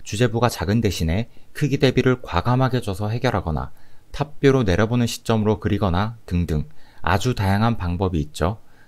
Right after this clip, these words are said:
다 좋습니다. 다 잘 그린 그림이고 이렇게 그리면 합격합니다.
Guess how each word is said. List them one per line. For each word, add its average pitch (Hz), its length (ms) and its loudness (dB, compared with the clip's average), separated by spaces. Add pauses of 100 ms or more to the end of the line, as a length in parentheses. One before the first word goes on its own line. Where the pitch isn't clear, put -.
다 110 120 4
좋습니다. 98 680 0 (300)
다 101 140 -2
잘 98 220 0
그린 131 220 2
그림이고 90 680 0
이렇게 107 320 0
그리면 85 540 -2
합격합니다. 123 760 0